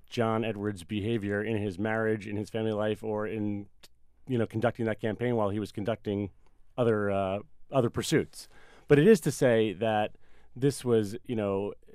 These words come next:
a, a politically motivated prosecution at its heart by a Republican operative who's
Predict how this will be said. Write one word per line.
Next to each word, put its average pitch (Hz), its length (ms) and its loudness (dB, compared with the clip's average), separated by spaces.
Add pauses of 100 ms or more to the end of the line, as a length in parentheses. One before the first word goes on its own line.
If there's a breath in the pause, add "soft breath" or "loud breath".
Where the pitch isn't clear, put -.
(140)
a, 120 220 -6
a 120 80 -4 (240)
politically 156 500 4
motivated 123 540 4
prosecution 113 840 -2
at 117 140 -2
its 104 180 -8
heart 131 320 0
by 104 300 0
a 101 580 -4 (240 soft breath)
Republican 117 400 0
operative 117 300 0
who's 101 380 -6